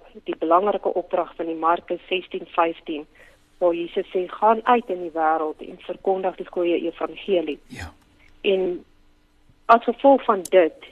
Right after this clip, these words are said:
Speaker 1: het ons begin om, eh, 'n boek saam te stel. Ons het nou die boek, die boek se naam is Dat Ek Hom Mag Ken. Hy is beskikbaar op e-boek, hy is op, beskikbaar op 'n sagte bandboek. Hy is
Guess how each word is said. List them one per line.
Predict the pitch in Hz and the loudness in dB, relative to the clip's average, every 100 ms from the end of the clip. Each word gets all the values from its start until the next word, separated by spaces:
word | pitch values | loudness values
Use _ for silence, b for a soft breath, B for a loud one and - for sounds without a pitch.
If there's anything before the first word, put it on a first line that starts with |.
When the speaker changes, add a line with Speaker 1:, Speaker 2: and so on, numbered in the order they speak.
| - | -8
Speaker 1:
het | 185 - | -8 -6
ons | 196 185 180 - | -4 -4 -6 -16
begin | - - - 196 185 - | -10 -4 0 2 0 -6
om, | - 180 170 165 151 _ _ _ _ - | -4 -2 -2 -6 -10 _ _ _ _ -18
eh, | - 139 - _ - | -12 -12 -14 _ -8
'n | 185 175 | -8 -4
boek | 196 180 | -4 -6
saam | - 214 214 220 | 0 4 4 2
te | 220 - | -6 -2
stel. | 240 294 | 0 0
Ons | 294 180 170 | -2 -6 -6
het | 175 180 - | -6 -6 -4
nou | 220 | -4
die | 214 | -4
boek, | 175 254 - | 0 -2 -2
die | 175 | -8
boek | 160 - | -8 -8
se | 190 | -8
naam | 175 175 175 | -4 -4 -6
is | 165 | -6
Dat | - 160 | -4 -4
Ek | 180 | -6
Hom | 180 170 | -6 -6
Mag | 156 - | -6 -4
Ken. | - 226 269 - b b b _ - | 0 0 0 -6 b b b _ -12
Hy | 165 | -10
is | - | -10
beskikbaar | 165 - 247 - 202 190 | -4 0 2 4 6 4
op | - _ - | 0 _ 2
e-boek, | 240 226 247 233 | 2 4 2 0
hy | - - | -2 -6
is | 151 | -6
op, | 170 - - | -12 -20 -20
beskikbaar | - - 202 - 190 | -20 -8 -6 0 0
op | 175 | 0
'n | - - | -4 4
sagte | 226 226 226 | 4 4 2
bandboek. | 226 220 208 226 233 - - b b b _ _ | 4 4 2 0 0 -4 -20 b b b _ _
Hy | - | -8
is | 170 - | -6 -6